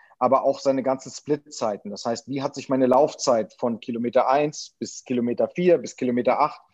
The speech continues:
wie hat die sich entwickelt? Ähm, hoffentlich möglichst gleich geblieben und nicht rapide <laughs> langsamer geworden. Ähm, wie lange habe ich für die Burpee Broad Jumps gebraucht? Wie lange habe ich für den Schlitten gebraucht? Und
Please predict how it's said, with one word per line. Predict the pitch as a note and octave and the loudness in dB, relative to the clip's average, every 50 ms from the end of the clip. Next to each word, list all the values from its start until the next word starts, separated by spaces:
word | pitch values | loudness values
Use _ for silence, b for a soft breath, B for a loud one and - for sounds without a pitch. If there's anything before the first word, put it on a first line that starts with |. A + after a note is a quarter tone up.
| b b b b b | b b b b b
wie | C3+ B2+ C3 | 0 0 0
hat | C#3+ - | 0 0
die | D3 C3 | -2 -2
sich | C#3 C3+ D3+ | -2 -2 -2
entwickelt? | C3 A#2 A2+ D3+ F3 E3+ F3+ E3 D#3+ D3+ - - b b b b b b b b C3+ | -2 -2 0 0 0 2 2 2 2 2 -2 -8 b b b b b b b b 0
Ähm, | C3 B2+ B2+ A#2+ A#2+ A#2+ B2 A#2+ A#2+ _ _ _ | 2 2 2 2 -2 -4 -8 -12 -18 _ _ _
hoffentlich | B2+ C3 C3 C#3+ C3+ C3+ B2 C3 | 0 0 0 0 -2 -4 -2 -2
möglichst | B2+ C3 C#3+ C#3 - B2+ - - | -2 -2 -2 -4 -6 -10 -8 -2
gleich | - B2+ D3 D3 - - | 0 0 0 0 -2 -6
geblieben | C#3+ A#2+ B2+ C#3 D3 C#3 C3+ | -8 -4 -2 -2 -2 -2 -2
und | A#2+ A#2 | -4 -4
nicht | C3 B2+ - - | -4 -6 -4 -4
rapide | A#2+ A2+ - - D#3+ D3+ C#3+ C3+ B2+ - - _ _ | -6 -6 -4 -4 -2 2 2 2 2 0 -6 _ _
<laughs> | _ _ | _ _
langsamer | A#2+ B2 C#3 E3+ D#3 - D#3 C#3 C#3 C#3 | -4 -2 -2 -2 -2 -2 -2 -2 -2 -2
geworden. | C3+ C3+ B2+ C3 C#3 C#3+ D3 D3 D3+ D3 b b b b b b b b | -2 0 2 4 4 4 4 2 -2 -10 b b b b b b b b
Ähm, | B2 B2+ B2+ B2+ A#2 | 0 0 0 0 0
wie | C#3 D#3+ | 0 2
lange | D3+ D3+ D3+ D3+ C#3+ | 2 2 2 2 0
habe | C3+ D3 C#3+ | 0 0 -2
ich | C3+ - | -4 -6
für | - C#3+ | -8 -6
die | C#3 | -6
Burpee | C3 - - C#3+ C#3+ C#3+ E3+ D3+ | -6 -2 0 0 0 0 0 -2
Broad | A#2+ C3+ C3+ C#3+ C3+ - | 2 2 2 2 2 0
Jumps | C3 B2 - - | -2 -2 -4 -10
gebraucht? | A2+ - - A#2+ A#2 A#2+ - - | -12 -6 -4 -2 -2 -2 -4 -4
Wie | C3 C3+ | -4 -2
lange | C#3+ C#3 C3 | -2 -2 -2
habe | C#3 C#3 C3+ | -2 -6 -6
ich | C3+ | -8
für | - D3 | -10 -10
den | C#3+ C#3+ | -10 -10
Schlitten | - - D3+ D3 - - B2+ | -10 -8 -10 -10 -8 -8 -10
gebraucht? | G#2+ G2+ - - A2+ A2 A#2 A2+ - - - | -10 -10 -6 -2 0 0 0 0 -2 -8 -12
Und | B2+ B2 A#2 | -12 -12 -12